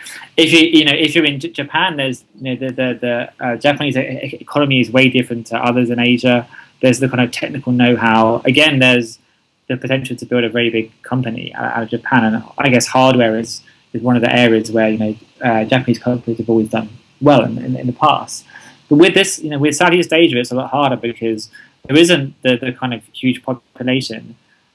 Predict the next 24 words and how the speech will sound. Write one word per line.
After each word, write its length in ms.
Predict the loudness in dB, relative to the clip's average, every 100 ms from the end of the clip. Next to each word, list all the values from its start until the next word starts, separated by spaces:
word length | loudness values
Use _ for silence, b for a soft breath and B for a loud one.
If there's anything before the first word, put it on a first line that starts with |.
| 0
and, 400 | 2 2 -4 -8 -6
you 80 |
know, 140 | -2 0
they're 160 | 2
not, 380 | 2 2 0 -2 -4
like, 300 | -2 -2 -2
uh, 180 | -4 -4
on 80 | -4
the 100 | -4
same 240 | -4 -2
level 320 | 2 2 2
as, 260 | -2 -4 -12
as 180 | -8 -6
say, 200 | -2 -4
J-, 180 | -4 -12 -16 -2
J-, 200 | -2 0
Japan 440 | -4 0 2 2
or, 240 | 2 -2 0
or, 220 | 0 0
or 80 | -2
Korea 520 | -2 4 6 6 2 -6
in 100 | -6
terms 300 | -2 -2 -2
of, 120 | -4